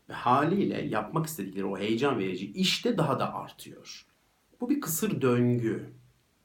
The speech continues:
Bir boşluk doldurmaya çalışıyorlar. Ama boşluk her seferinde büyüyor. Gram dolmuyor. Bir kuyunun içinde her seferinde dibe doğru gidiyorlar. Böyle bir tarafları var. Can sıkıntısından hiç hoşlanmazlar.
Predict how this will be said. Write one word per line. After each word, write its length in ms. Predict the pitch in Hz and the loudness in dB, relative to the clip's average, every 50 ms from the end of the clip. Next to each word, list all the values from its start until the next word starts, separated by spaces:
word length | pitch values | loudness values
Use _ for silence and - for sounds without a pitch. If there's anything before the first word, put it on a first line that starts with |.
| _ _ _ - | _ _ _ -2
Bir 120 | 180 - - | -2 -2 0
boşluk 380 | 104 107 - - - 185 - | -2 -4 -6 -2 -4 -2 0
doldurmaya 460 | - 113 98 98 95 92 92 90 87 | 0 -2 -2 -2 -4 -6 -6 -8 -8
çalışıyorlar. 800 | - - - - - - - 98 98 135 185 240 240 - - - _ _ _ - _ _ _ _ _ _ - | -10 -12 -12 -12 -14 -10 -8 -6 -2 0 0 -2 -2 -4 -10 -18 _ _ _ -20 _ _ _ _ _ _ -6
Ama 240 | 120 101 101 104 - | -4 -4 -4 -4 -2
boşluk 380 | 107 120 120 - - - - | -4 -4 -4 -6 -8 -12 -12
her 240 | - - - - 202 | -8 -4 0 0 0
seferinde 640 | 202 - - - - 98 101 - 143 131 123 - | 0 0 -4 -4 -2 -2 -2 0 0 -2 -2 -2
büyüyor. 640 | - 120 120 104 92 85 - - - - - - - _ _ - - - - 107 107 104 | -6 -6 -6 -4 -6 -8 -10 -12 -16 -18 -20 -20 -20 _ _ -20 -20 -20 -14 -14 -12 -4
Gram 480 | - 156 156 131 127 139 131 123 120 | 0 2 2 2 2 0 0 0 0
dolmuyor. 680 | 127 123 110 101 87 85 85 82 85 85 - - - - - - - - - | 2 2 2 2 -2 -4 -6 -8 -10 -10 -12 -12 -16 -18 -20 -20 -20 -14 -14
Bir 60 | - | -14
kuyunun 480 | - - - - 156 156 165 175 196 175 | -12 -8 -4 2 6 8 8 8 8 4
içinde 500 | - - - 113 98 92 98 120 147 151 | 2 0 -2 -4 -4 -2 -2 -2 -2 -2
her 220 | - 151 185 196 | 0 2 2 2
seferinde 520 | 175 - 113 101 107 104 101 95 98 - - | 2 0 -2 -4 -4 -2 -2 -4 -4 -4 -6
dibe 280 | 156 147 175 - - | 0 2 2 2 2
doğru 220 | 104 101 117 139 147 | 0 -2 0 0 0
gidiyorlar. 880 | - - - 98 95 92 92 85 90 - - - - - - - _ _ _ _ _ _ _ _ _ _ - | 0 -2 -6 -6 -6 -6 -8 -10 -12 -14 -14 -12 -12 -12 -12 -14 _ _ _ _ _ _ _ _ _ _ -2
Böyle 140 | 254 285 254 | 0 2 2
bir 60 | - | 2
tarafları 480 | - 180 165 156 156 151 147 143 135 | 2 2 2 2 2 2 2 2 2
var. 280 | 107 - - - - - - - _ _ - | 0 -2 -6 -8 -14 -18 -20 -20 _ _ -8
Can 240 | - 127 143 165 190 | -2 2 4 4 4
sıkıntısından 840 | 196 - - - - 135 127 120 - 123 127 135 156 165 165 160 180 | 4 2 -2 -6 -4 -4 -4 -4 -2 -2 -2 0 2 2 0 2 0
hiç 180 | 226 - - | -2 0 0
hoşlanmazlar. 1080 | 127 104 101 - - 95 87 87 87 - 82 82 - - - - - - - - - | -2 -2 -2 -4 -6 -6 -8 -8 -10 -10 -12 -12 -14 -16 -18 -16 -12 -12 -12 -12 -12